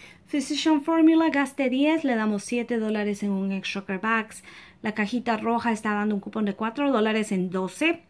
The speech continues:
Ah, de acuerdo a la regla de C V S, mientras usted alcance, creo que es el noventa y ocho por ciento, no me pregunten que no sé matemáticas. Am, pero este Shimmer Strip están a once con noventa y nueve, el cupón de cuatro dólares se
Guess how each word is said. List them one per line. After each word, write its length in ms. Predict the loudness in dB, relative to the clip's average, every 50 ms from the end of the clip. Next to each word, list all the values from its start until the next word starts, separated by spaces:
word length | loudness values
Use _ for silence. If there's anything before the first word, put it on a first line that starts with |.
| _ -20 -20 -20 _ _ -20 -20 -20 _ _ _ -8
Ah, 240 | -6 -4 -2 -2 0
de 100 | 0 -2
acuerdo 300 | -2 -2 0 0 0 2
a 40 | 2
la 140 | 2 0 0
regla 320 | 0 0 0 2 2 2
de 140 | 0 -2 -4
C 200 | -4 -4 -4 -2
V 380 | 0 0 2 2 2 2 2 2
S, 220 | 0 0 0 0
mientras 340 | 0 0 0 -2 -6 -8 -8
usted 320 | -8 -8 -6 -4 -2 0
alcance, 540 | 0 0 -2 -2 -4 -4 -2 -2 -4 -6 -4
creo 180 | -6 -10 -10 -8
que 80 | -8
es 60 | -4
el 100 | -2 -2
noventa 280 | 0 0 0 -2 -2 -2
y 60 | -2
ocho 200 | -2 -2 -4 -6
por 120 | -6 -6 -6
ciento, 280 | -4 -4 -4 -2 -2
no 120 | -2 0 0
me 120 | 0 2
pregunten 440 | 2 2 2 4 4 4 4 2 0
que 100 | -2 -2
no 140 | 0 0 2
sé 140 | 2 2
matemáticas. 720 | 2 2 0 -2 -4 -4 -4 -4 -6 -8 -8 -8 -10 -10 -10 -16 -20 -20 -18 -18 -16 -18 -16 -8
Am, 300 | -2 0 2 2 2 0 -2 -6 -20 -20 -20 -16 -16 -14 -10 -4
pero 300 | 0 2 4 4 4 2
este 320 | 2 2 0 0 0 0 -2
Shimmer 440 | -2 0 2 4 4 4 4 4 2
Strip 420 | 0 -2 0 4 4 4 4 0 -8 _ -6
están 360 | -4 -4 -2 -2 0 0 0
a 100 | 0 0
once 220 | 0 0 -2 -2
con 120 | -2 -2 -2
noventa 240 | -2 -2 -2 -2 0
y 60 | 0
nueve, 380 | 2 2 2 2 2 2 0 -2
el 220 | -4 -4 -4 -4
cupón 240 | -6 -8 -4 -2 -2
de 80 | -2 -2
cuatro 340 | -4 -6 -6 -4 -2 -2
dólares 340 | 0 0 0 0 0 -2 -4
se 300 | -8 -8 -10 -10 -10 -12